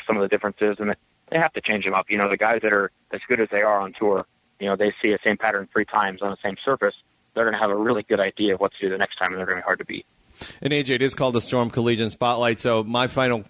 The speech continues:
Speaker 2: question now is gonna be: What are you liking in the, in the Storm and Rotogip line that you're seeing that matches up really well on, on all the patterns that you're bowling on? It sounds like you're out, out and about quite a bit.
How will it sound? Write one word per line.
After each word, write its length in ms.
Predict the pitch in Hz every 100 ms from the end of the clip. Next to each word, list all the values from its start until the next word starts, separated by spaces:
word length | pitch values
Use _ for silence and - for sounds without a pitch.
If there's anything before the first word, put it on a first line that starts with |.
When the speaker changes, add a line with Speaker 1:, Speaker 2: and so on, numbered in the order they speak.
| -
Speaker 2:
question 360 | - 117 - 117
now 240 | 123 123
is 120 | 110
gonna 160 | 113 117
be: 140 | 120 - -
What 160 | 139 156
are 40 |
you 120 | 156
liking 320 | 127 139 135 127
in 160 | 120
the, 240 | 117 117 113
in 100 | 113
the 60 |
Storm 300 | 104 147 131
and 120 | 117
Rotogip 420 | 117 123 117 117 113
line 260 | 113 113
that 100 | 113
you're 140 | 110 104
seeing 240 | 135 120
that 120 | 110
matches 380 | 110 117 110 104
up 160 | 113 113
really 220 | 113 110
well 260 | 107 113
on, 200 | 113 107 - -
on 140 | - 120
all 140 | 123
the 80 | 135
patterns 360 | 113 107 104 101
that 100 | 107
you're 100 | 101
bowling 280 | 107 107
on? 80 | 98
It 80 | 98
sounds 220 | - 113
like 140 | 107 101
you're 120 | 104
out, 240 | 107 - -
out 120 | 101
and 80 | 101
about 240 | 101 104
quite 180 | - 107
a 40 | 98
bit. 220 | 101